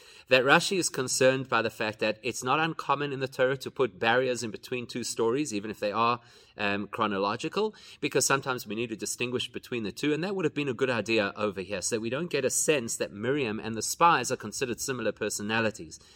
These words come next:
That's why you would have expected the Torah to separate the two. Why does the Torah have the two of them together? Because they should have learnt a lesson from Miriam's behavior.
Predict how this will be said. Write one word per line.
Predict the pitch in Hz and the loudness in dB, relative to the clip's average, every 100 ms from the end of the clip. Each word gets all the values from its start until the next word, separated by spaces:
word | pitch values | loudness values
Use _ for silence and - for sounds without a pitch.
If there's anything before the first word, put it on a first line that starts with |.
| - - | -20 -6
That's | 101 - | -4 0
why | 101 | -2
you | 113 | 2
would | 139 | 0
have | |
expected | 165 - - 208 226 185 | 0 0 -2 2 2 0
the | 131 | -2
Torah | - 127 | 4 4
to | 110 | 4
separate | 110 - 143 139 113 | -2 0 0 0 -2
the | 98 | -2
two. | - 92 90 - - - - | -12 -12 -14 -20 -20 -20 0
Why | 101 | 4
does | 131 131 | 6 4
the | 110 | 0
Torah | - 131 113 | 2 4 4
have | 117 117 | 0 -2
the | 104 | -4
two | - | 0
of | 120 | 0
them | 113 104 | 0 -6
together? | 104 139 180 113 - - - - | -2 0 2 2 0 -20 -20 -6
Because | 117 - 110 - | -4 2 0 4
they | 113 110 | 4 2
should | - - 120 | 0 2 2
have | 98 | 2
learnt | 104 120 160 185 | 2 6 4 4
a | 131 | 0
lesson | 104 104 156 170 - 98 80 _ _ | 2 4 4 4 0 -2 -6 _ _
from | - 117 113 | -4 -2 0
Miriam's | 120 127 110 107 - | 0 0 0 -4 -6
behavior. | 104 95 113 98 85 | -8 -4 -4 -2 -8